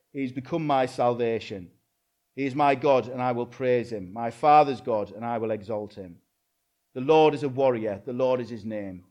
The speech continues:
Pharaoh's chariots and his army is hurled into the sea. The best of Pharaoh's officers are drowned in the Red Sea. The deep waters have covered them. They sank to the depths like a stone. Your right hand, Lord, was majestic in power. Your right hand, Lord, shattered the enemy.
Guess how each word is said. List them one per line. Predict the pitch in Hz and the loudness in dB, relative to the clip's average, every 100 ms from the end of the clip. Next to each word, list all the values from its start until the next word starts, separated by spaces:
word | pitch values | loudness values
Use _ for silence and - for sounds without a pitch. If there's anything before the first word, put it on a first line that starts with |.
| _ _ _ | _ _ _
Pharaoh's | - 156 156 151 | -2 2 2 0
chariots | - - 147 147 135 - | -4 -2 0 2 -2 -2
and | 143 | -2
his | 143 | 0
army | 135 127 123 117 | 0 0 0 -4
is | 117 | -6
hurled | - 143 139 139 | -6 -2 0 0
into | 135 127 | -2 -6
the | 123 | -14
sea. | 117 120 104 98 _ _ _ | -12 -12 -12 -12 _ _ _
The | 127 | -20
best | 113 160 151 160 | -2 0 0 -8
of | 135 | -8
Pharaoh's | - 143 147 139 | 0 2 2 0
officers | 135 - 113 117 107 | -4 -6 -12 -10 -10
are | |
drowned | 101 113 113 110 101 | -8 -6 -6 -8 -10
in | |
the | 101 | -10
Red | 98 90 | -12 -14
Sea. | _ 104 101 117 _ _ _ _ _ _ _ | _ -20 -20 _ _ _ _ _ _ _ _
The | 127 | -8
deep | 143 151 151 | -2 -2 2
waters | 147 139 127 | 2 2 0
have | 131 - | -10 -14
covered | - 143 123 | -12 -8 -8
them. | 113 104 | -8 -8
They | 110 | -10
sank | 110 - 147 135 | -8 -6 -6 -6
to | 135 | -10
the | 127 | -10
depths | 117 113 - 117 | -8 -8 -10 -14
like | 110 | -14
a | 101 | -14
stone. | - - 110 101 92 _ _ _ _ | -20 -12 -10 -10 -14 _ _ _ _
Your | 139 151 | 2 2
right | 147 147 135 | 4 2 2
hand, | - 139 131 120 | -2 -2 -2 -4
Lord, | 110 107 104 | -2 -4 -6
was | 110 | -10
majestic | 117 107 131 143 - 123 | -10 -8 -8 -10 -12 -18
in | 113 104 | -16 -16
power. | 98 95 95 - _ _ _ _ _ - | -16 -16 -16 -20 _ _ _ _ _ -4
Your | 131 135 | -2 2
right | 147 147 | 2 0
hand, | - 151 143 135 | 0 -2 -2 -2
Lord, | 123 117 | -2 -2
shattered | - - 151 123 123 113 | -4 -4 -4 -4 -12 -10
the | 104 | -10
enemy. | 98 92 90 | -10 -12 -18